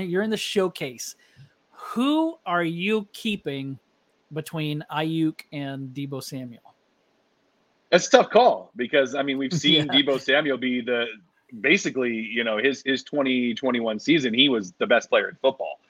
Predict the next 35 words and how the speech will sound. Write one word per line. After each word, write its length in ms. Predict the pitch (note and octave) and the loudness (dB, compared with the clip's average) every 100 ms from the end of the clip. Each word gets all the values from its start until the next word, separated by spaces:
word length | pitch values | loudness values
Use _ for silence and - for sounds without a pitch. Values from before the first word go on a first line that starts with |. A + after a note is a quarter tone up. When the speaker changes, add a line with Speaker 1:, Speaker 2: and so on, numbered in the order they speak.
| - | -6
Speaker 1:
Yeah. 160 | C#3+ A#2 | 0 2
Speaker 2:
I 60 | |
mean, 100 | B2 | 6
that 140 | C#3 C#3 | 6 6
was 120 | B2+ | 2
just 200 | A#2 - | -6 -8
incredible 440 | G#2+ D3+ B2+ G#2+ | -2 2 2 0
to 60 | G2 | -2
watch. 300 | A#2 F3+ - | 2 2 0
And 100 | C#3 | -2
then 120 | C#3 | -2
you 80 | C#3 | 2
watch 200 | C#3+ C3+ | 0 0
him 60 | A#2+ | -2
last 300 | - - C#3+ | -2 -2 0
year 120 | B2+ | 0
and 80 | A#2+ | 0
his 120 | A#2+ | 0
numbers 280 | D3 D3+ B2 | 0 0 0
almost 300 | C#3+ A2+ - | -2 -4 -2
halved, 460 | C3+ A#2+ - _ _ _ _ _ - | 0 0 -4 _ _ _ _ _ 0
right? 280 | A#2+ B2 E3 | 6 8 6
I 40 | |
Speaker 1:
Mm-hmm. 60 | B2+ | 2
Speaker 2:
mean, 140 | C3 B2 | -4 -4
so 180 | C#3+ | -2
it's 220 | C#3+ C#3+ F3 | -2 -2 -2
like, 160 | C#3+ | -2
which, 320 | C3+ F3+ - - | 0 -2 -4 -12
which 300 | D3 F3 B2+ | -4 -4 -4
Deebo 560 | B2 F3 E3 D#3+ D3+ D3 | -6 0 2 2 2 0
are 160 | C#3 C#3+ | 2 2
we 140 | C#3 | 2
gonna 220 | C#3+ C3 | -2 -2
get? 340 | A#2+ F#3 C#3 | 2 2 2